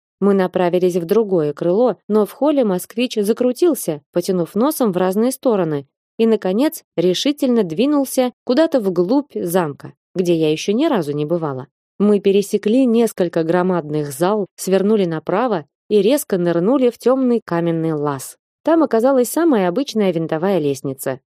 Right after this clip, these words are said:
Я даже удивилась ее обычности,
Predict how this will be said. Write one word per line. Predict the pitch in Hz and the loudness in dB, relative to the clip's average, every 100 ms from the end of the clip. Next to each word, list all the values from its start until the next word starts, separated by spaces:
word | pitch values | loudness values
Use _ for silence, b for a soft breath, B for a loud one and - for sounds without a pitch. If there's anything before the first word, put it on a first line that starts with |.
| _ _ | _ _
Я | 156 165 | -2 0
даже | 160 156 165 | 0 0 -2
удивилась | 160 175 185 277 180 - | 0 0 0 0 0 -2
ее | 156 156 147 156 | -4 -2 0 0
обычности, | 175 285 - 156 147 - 135 | 0 -4 -4 -8 -8 -8 -8